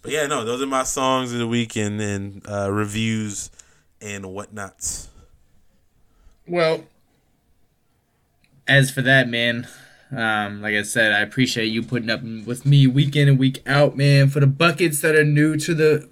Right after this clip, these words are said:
Speaker 2: to the program, man, um, we appreciate you tuning in and turning it up. You've, uh, embarked on a crazy endeavor that is, uh, upward and expanding. So,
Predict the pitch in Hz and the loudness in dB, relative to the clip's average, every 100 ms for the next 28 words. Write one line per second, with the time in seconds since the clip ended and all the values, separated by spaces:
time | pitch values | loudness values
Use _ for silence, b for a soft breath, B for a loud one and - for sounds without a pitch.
0 | _ - 143 139 - 143 160 147 135 127 | _ -4 -2 -2 2 2 4 4 4 4
1 | 127 113 117 117 117 113 - 107 104 104 | 0 -2 0 0 -2 -4 -8 -8 -8 -8
2 | 107 110 123 123 120 117 127 131 120 117 | -6 -2 -2 0 0 -2 -2 -2 0 -2
3 | 117 120 110 - 113 110 110 123 123 - | -2 -4 -6 -8 -8 -6 -2 -2 -4 -10
4 | 90 110 110 107 104 101 101 107 107 113 | -14 -10 -10 -10 -10 -6 -4 -6 -8 -8
5 | 107 107 110 87 104 107 95 98 101 95 | -6 -8 -8 -10 -8 -8 -6 -6 -8 -10
6 | - 127 127 127 135 123 117 113 127 - | -8 -2 2 4 4 2 -4 -4 -8 -12
7 | 117 113 110 110 127 143 139 113 104 101 | -14 -4 -4 -2 0 0 0 -2 -2 -4
8 | 107 110 107 110 107 107 - _ - 131 | -6 -10 -6 -4 -2 -4 -8 _ -10 -6
9 | 127 120 123 120 - - 117 120 139 139 | -2 0 0 -4 -6 -4 -2 0 -2 -2
10 | B B B - 117 110 110 | B B B -6 -2 -2 -4